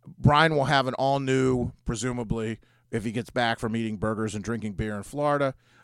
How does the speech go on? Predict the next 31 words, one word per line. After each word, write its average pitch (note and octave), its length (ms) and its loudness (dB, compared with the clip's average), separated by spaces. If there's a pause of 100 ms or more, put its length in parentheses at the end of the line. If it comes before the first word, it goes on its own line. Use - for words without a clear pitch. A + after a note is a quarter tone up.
(120)
uh, A#2 300 2
an C3 100 0
all-new, C3+ 800 4 (420)
um, G#2+ 520 -4 (180)
and D3 80 -2
you D3+ 40 -4
gotta F3+ 160 2
follow B2 320 2
him G#2 80 -2
on G2 80 -8
Instagram. E2+ 540 -12 (160)
I C#3+ 40 -6
mean, C#3 100 -2
it's - 320 -6
ridiculous. B2 640 -6 (240)
All D#3+ 200 4
he G3 80 2
does E3 220 2
is B2 280 -8
drink D3+ 320 -4
beer, B2 240 2
eat C3 180 -4
hamburgers, A#2 560 -4
and A2 100 -6
go A2 160 -4
to G#2+ 160 -4 (140)
Catholic A2+ 340 -6
churches G#2 380 -6
around F#2 280 -10
the D#2+ 40 -16
country. - 440 -16